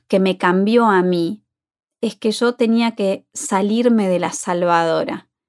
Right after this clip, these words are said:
Incluso con la metáfora del hombre araña y todo, salirme de la salvadora.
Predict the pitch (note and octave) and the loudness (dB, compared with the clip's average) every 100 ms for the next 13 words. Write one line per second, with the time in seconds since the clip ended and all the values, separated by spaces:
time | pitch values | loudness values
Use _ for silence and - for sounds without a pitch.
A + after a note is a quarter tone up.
0 | _ _ _ _ _ F#3 F3+ G3+ G#3+ - | _ _ _ _ _ -4 -4 -4 -4 -2
1 | G#3 F3 D#3+ D3+ - - F3 F3 F3+ - | -2 -2 0 -2 -4 -8 -6 -2 -4 -2
2 | F3+ E3+ E3 G3 F#3 F3+ F3+ F3 F3 F3+ | -2 -2 -2 -2 -2 -2 0 0 0 -2
3 | F3 - E3+ - - A3+ B3 B3+ A3 F3+ | -4 -2 -2 -4 0 2 4 4 2 2
4 | F3+ E3+ - F#3+ F3 E3+ F3+ E3+ - | 0 -2 -4 -6 -2 -2 -2 -6 -10